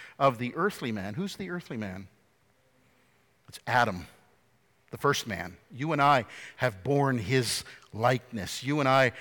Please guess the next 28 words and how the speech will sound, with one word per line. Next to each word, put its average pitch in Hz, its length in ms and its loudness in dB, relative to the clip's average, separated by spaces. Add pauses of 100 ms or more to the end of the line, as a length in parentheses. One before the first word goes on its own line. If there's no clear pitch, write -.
(240)
are 123 160 2
made 123 380 0
like 120 340 4
him. 123 400 -2
You, 160 240 -4
you 151 220 -4
and 139 140 -2
I 127 260 4 (800)
have 127 520 2
that 113 260 -2
nature 123 500 -4
that 98 160 -6
Adam 110 300 0
had, 90 360 -8
that 98 180 -8 (120)
sinful 120 600 -8
nature. 92 420 -10 (2250)
We 143 180 0 (260)
bear 175 280 10
the 156 100 6
likeness 147 460 6
of 120 80 0
Adam, 131 340 8
and 110 120 -4
that 139 160 4
means 131 300 -2
we 107 180 -10 (100)
die. 117 580 4